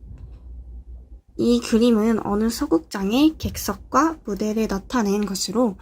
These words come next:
무대와 객석 사이에는 커튼이 있어 어느 객석에서는 무대를 볼 수 없다고 합니다. 색칠한 부분이 모두 모-, 볼, 색칠한 부분이 무대를 모두 볼 수 있는 객석의 영역을 나타낸 것일 때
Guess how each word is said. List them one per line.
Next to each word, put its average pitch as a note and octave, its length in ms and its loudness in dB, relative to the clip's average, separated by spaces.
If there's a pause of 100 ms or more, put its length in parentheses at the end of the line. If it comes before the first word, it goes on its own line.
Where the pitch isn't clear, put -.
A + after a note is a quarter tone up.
(340)
무대와 A#3+ 400 2
객석 - 400 -4
사이에는 A3+ 680 4
커튼이 C#4 500 2
있어 D4+ 520 0
어느 G#3 260 2
객석에서는 F#3+ 800 2
무대를 G3+ 400 4
볼 F#3+ 160 8
수 - 180 2
없다고 G#3 400 0
합니다. F#3+ 440 2 (580)
색칠한 D4+ 560 8
부분이 G3+ 360 4
모두 A#3 580 4
모-, G3 240 0 (340)
볼, G#3 260 2 (440)
색칠한 D#4+ 560 8
부분이 G#3+ 400 6
무대를 G#3+ 400 6
모두 G#3 340 4
볼 G#3 160 4
수 - 160 0
있는 G3 260 4
객석의 G3+ 540 0
영역을 G#3 360 4
나타낸 G3 400 0
것일 - 280 -2
때 A#3+ 220 4